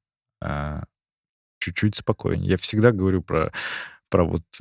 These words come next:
стратегию, когда там на том же полумарафоне, ну, первые три километра начать с запасом там десять-пятнадцать секунд от целевого темпа.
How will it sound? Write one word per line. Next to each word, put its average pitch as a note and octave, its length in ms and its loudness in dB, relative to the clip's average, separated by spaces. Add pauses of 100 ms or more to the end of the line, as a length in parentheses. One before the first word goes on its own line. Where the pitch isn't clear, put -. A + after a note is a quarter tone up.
стратегию, E2+ 840 0
когда D#2+ 300 -4
там D2+ 220 -6
на D#2 140 -4 (180)
том E2+ 160 0
же D#2 120 -4
полумарафоне, D#2+ 840 0
ну, D#2+ 120 -2
первые E2+ 400 0
три E2 180 -8
километра E2+ 680 2 (920)
начать F2+ 600 0 (200)
с F#2 80 -2
запасом E2+ 580 2
там D2+ 220 -6
десять-пятнадцать - 680 -2
секунд - 320 -4
от - 100 -8
целевого D#2+ 480 2
темпа. - 420 -2